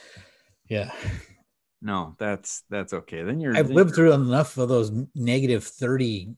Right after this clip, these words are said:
Speaker 1: days here in Wisconsin. It's not cool. That's not,
Speaker 2: No.
Speaker 1: that's not good, negative thirty.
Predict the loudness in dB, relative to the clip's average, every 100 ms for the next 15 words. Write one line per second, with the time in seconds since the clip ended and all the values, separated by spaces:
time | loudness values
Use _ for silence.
0 | -10 -6 -4 -6 -6 -10 -12 -12 -6 -6
1 | -4 -8 -6 -6 -6 -8 -10 -12 -12 -12
2 | -12 -12 -8 -6 -8 -8 -4 -2 -4 -6
3 | -8 -4 -4 -4 -6 -8 -8 -4 0 2
4 | 2 0 -6 -8 -8 -10 -12